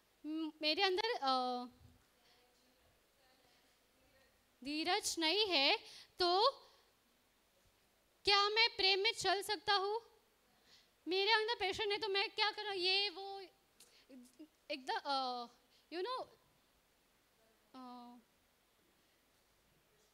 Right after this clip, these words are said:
अगर मेरे अंदर प्रेम नहीं है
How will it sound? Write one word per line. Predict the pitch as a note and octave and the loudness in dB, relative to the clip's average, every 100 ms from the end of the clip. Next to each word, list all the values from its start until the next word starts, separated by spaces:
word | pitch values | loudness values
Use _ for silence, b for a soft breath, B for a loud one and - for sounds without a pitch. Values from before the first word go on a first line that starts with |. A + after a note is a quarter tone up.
| _ - _ _ _ _ _ _ _ _ _ _ _ _ b b b b _ _ _ _ _ - | _ -20 _ _ _ _ _ _ _ _ _ _ _ _ b b b b _ _ _ _ _ 0
अगर | D4 A4+ A4+ | 2 2 4
मेरे | E4+ D#4+ | 2 4
अंदर | F#4+ F4 G#4+ | 2 2 -2
प्रेम | - D#4 E4+ | 0 0 2
नहीं | F4+ D#4 C4+ A3+ | 0 -2 -4 -6
है | B3+ C4+ | -4 -4